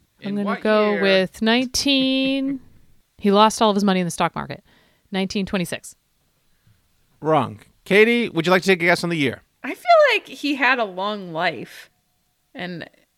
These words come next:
Speaker 3: no, is that wrong? I thought he had a long <laughs> life. I'm gonna say, like, nineteen, <laughs> 'cause it's even possible to s-,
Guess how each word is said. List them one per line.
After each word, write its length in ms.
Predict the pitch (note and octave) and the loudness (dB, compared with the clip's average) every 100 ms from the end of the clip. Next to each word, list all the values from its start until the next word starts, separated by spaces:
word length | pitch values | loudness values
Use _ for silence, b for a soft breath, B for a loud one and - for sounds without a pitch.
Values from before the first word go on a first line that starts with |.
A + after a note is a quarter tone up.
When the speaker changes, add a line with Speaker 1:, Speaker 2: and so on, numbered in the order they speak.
| _ _ _ | _ _ _
Speaker 3:
no, 300 | G3 F#3 G#3 | -6 -4 -4
is 140 | A#3 A3 | -6 -6
that 160 | F3+ | -4
wrong? 420 | E3+ E3+ F3+ G#3+ - _ _ _ - | -4 -6 -8 -10 -14 _ _ _ -4
I 100 | F#4 | -2
thought 240 | A#4+ A4+ | -2 -2
he 140 | E4 | -2
had 180 | C4 G#3+ | 0 0
a 60 | F3+ | -2
long 240 | F3 D#3+ | -6 -6
<laughs> 100 | C#3+ | -4
life. 340 | C4 C4+ C4+ C#4 | 0 2 2 2
I'm 200 | C#4 D4+ | 2 2
gonna 220 | D4+ D4+ | 0 0
say, 260 | D4 A#3 A#3 | -4 -4 -2
like, 380 | F#3+ E3+ G3 | -2 -2 -4
nineteen, 720 | G3+ E3+ G3+ - - - E3 G3+ b b b b _ _ _ _ _ - | -8 -8 -8 -10 -10 -12 -14 -18 b b b b _ _ _ _ _ -20
<laughs> 0 | |
'cause 1400 | G3 - - _ _ - C4+ A3+ C#4+ - C#4+ - C4 | -20 -20 -20 _ _ -6 -6 -2 -2 0 0 0 -2
it's 180 | B3+ A#3+ | -4 -10
even 260 | C4+ C#4 D4 | -6 -6 -4
possible 540 | B3 G3 - A#3+ C#4+ | -4 -4 -6 -6 -6
to 120 | - C#4 | -6 -8
s-, 280 | - - | -8 -16